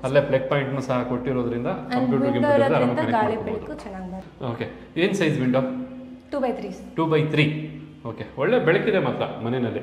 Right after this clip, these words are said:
Speaker 1: ಹಾಗೆ ಅಟ್ಯಾಚ್ ಟಾಯ್ಲೆಟು, ಆ ಟಾಯ್ಲೆಟ್ ಬಗ್ಗೆ ಸ್ವಲ್ಪ ವಿಚಾರ ತಿಳಿಸ್ಕೊಡಿ.
Speaker 2: So ಕಂಪ್ಲೀಟ್ ಆಗಿ ಗಾಳಿ ಬೆಳಕು ಬೇಕು ಅಂತ ಇಲ್ಲೊಂದು ವಿಂಡೋ ಪ್ರೊವೈಡ್ ಮಾಡಿದ್ದೀವಿ. ಇದು ಡೈಮೆನ್ಷನ್ ಬಂದು ಫೋರ್ ಬೈ ಫೋರ್ ಇದೆ. So ಇಲ್ಲಿ ಅಟ್ಯಾಚ್ಡ್ ವಾಶ್‌ರೂಮ್ ನೋಡೋದಾದ್ರೆ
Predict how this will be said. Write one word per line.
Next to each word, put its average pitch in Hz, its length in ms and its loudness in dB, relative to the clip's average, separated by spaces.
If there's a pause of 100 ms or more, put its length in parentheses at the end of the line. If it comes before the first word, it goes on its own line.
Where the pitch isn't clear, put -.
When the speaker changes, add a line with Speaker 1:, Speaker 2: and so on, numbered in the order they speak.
(380)
Speaker 1:
ಹಾಗೆ 156 180 2
ಅಟ್ಯಾಚ್ 165 380 2
ಟಾಯ್ಲೆಟು, 127 580 2
ಆ 127 80 4
ಟಾಯ್ಲೆಟ್ 151 300 4
ಬಗ್ಗೆ 131 160 0
ಸ್ವಲ್ಪ 123 220 -2
ವಿಚಾರ 110 380 2
ತಿಳಿಸ್ಕೊಡಿ. 104 400 -8 (420)
Speaker 2:
So 247 200 -4
ಕಂಪ್ಲೀಟ್ 247 440 -4
ಆಗಿ 285 160 -2
ಗಾಳಿ 240 300 0
ಬೆಳಕು 254 340 0
ಬೇಕು 233 320 0
ಅಂತ 226 240 -4
ಇಲ್ಲೊಂದು 247 420 0
ವಿಂಡೋ 226 220 -2
ಪ್ರೊವೈಡ್ 214 340 -2
ಮಾಡಿದ್ದೀವಿ. 214 360 -4
ಇದು 233 120 -8
ಡೈಮೆನ್ಷನ್ 226 500 -2
ಬಂದು 226 180 -2
ಫೋರ್ 226 220 -4
ಬೈ 220 100 -2
ಫೋರ್ 214 280 -8
ಇದೆ. 196 500 -10 (160)
So 269 120 -2
ಇಲ್ಲಿ 262 140 -2
ಅಟ್ಯಾಚ್ಡ್ 269 560 -2 (180)
ವಾಶ್‌ರೂಮ್ 233 360 0
ನೋಡೋದಾದ್ರೆ 214 840 -4